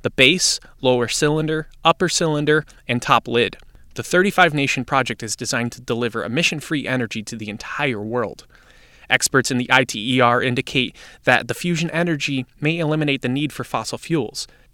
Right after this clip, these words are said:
as well as mitigate the inherent concerns surrounding the reliability of other renewable sources. Unlike other nuclear energy, fusion would not generate dangerous radiation,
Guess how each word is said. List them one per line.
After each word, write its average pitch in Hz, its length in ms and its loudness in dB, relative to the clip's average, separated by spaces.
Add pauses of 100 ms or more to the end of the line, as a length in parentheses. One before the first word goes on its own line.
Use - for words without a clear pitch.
as 143 160 2
well 185 180 4
as 156 140 2
mitigate 147 380 2
the 139 100 -2
inherent 151 420 0
concerns 139 460 2
surrounding 135 380 2
the 120 80 -4
reliability 127 720 2
of 107 100 -4
other 127 240 2
renewable 110 460 -4
sources. - 560 -6 (440)
Unlike 135 300 2
other 156 220 6
nuclear 120 420 0
energy, 117 480 -2 (180)
fusion 180 380 0
would 165 80 0
not 156 160 0
generate 151 400 0
dangerous 151 460 0
radiation, 135 640 0